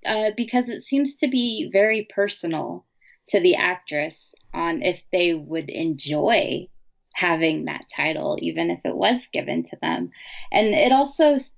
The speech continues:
is very based on trends and who's the hot new actor at the time and how popular the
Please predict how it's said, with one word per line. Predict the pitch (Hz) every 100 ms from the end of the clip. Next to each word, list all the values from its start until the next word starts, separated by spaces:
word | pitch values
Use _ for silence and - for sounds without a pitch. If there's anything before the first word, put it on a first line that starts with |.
| -
is | 214 208 180
very | 180 185 160
based | 165 160 - 170
on | 160 151 _ _ _ -
trends | - - 160 170 170 165 165 165 160
and | 165
who's | 165 170 160
the | 165 156
hot | 156 156 -
new | 165 156
actor | 151 160 - 160 160
at | 160
the | 170
time | - 156 160 160 165 170 165
and | - 185 - - - _ _
how | 196 196
popular | 190 185 185 208 185 202 196
the | 196